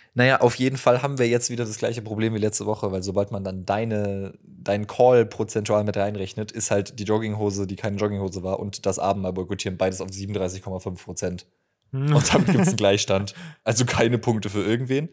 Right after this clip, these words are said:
Speaker 2: Ja, gut. Schade.
Speaker 1: Und, ähm, ja, keine Ahnung. Ich würde tatsächlich mal mit Vorbehalt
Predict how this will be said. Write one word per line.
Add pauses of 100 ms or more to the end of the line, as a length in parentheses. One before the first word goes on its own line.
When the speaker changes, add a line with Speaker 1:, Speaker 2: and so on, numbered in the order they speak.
(140)
Speaker 2:
Ja,
gut. (100)
Schade. (300)
Speaker 1:
Und,
ähm,
ja,
keine
Ahnung.
Ich
würde
tatsächlich
mal (200)
mit
Vorbehalt